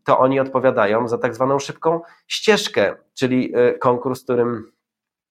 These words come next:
dwie firmy chciały się wzbogacić o prawie sto osiemdziesiąt milionów złotych. Więc, e, wie pan, e, politycznie odpowiada za to pan Żalek i powinien jak najszybciej stracić tą funkcję. Ale ponieważ jest potrzebny do większości,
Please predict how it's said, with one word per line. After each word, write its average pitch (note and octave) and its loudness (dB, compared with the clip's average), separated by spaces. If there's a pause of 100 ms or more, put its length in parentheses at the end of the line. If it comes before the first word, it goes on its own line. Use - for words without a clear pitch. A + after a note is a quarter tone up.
dwie G#2+ 0
firmy A2+ -2
chciały G#2+ 0
się A2 -4
wzbogacić G#2 -2
o G#2+ 0
prawie G2+ -2
sto G2+ -2
osiemdziesiąt F#2+ -6 (340)
milionów A#2 0
złotych. D3 2 (460)
Więc, A#2 -2
e, A#2 0
wie C#3+ 4
pan, A#2+ 0 (220)
e, G#2 -6 (140)
politycznie D3+ 0
odpowiada B2+ 0
za A2 0
to A2 -4
pan G2 -4
Żalek D2+ -14
i G2 -20
powinien B2+ 0
jak C3+ 0
najszybciej A#2 -6
stracić G#2 -6
tą G2 -6
funkcję. - -20
Ale G#2+ -2
ponieważ C3+ 2
jest B2+ -4
potrzebny B2+ -4
do A#2+ -2
większości, B2 -4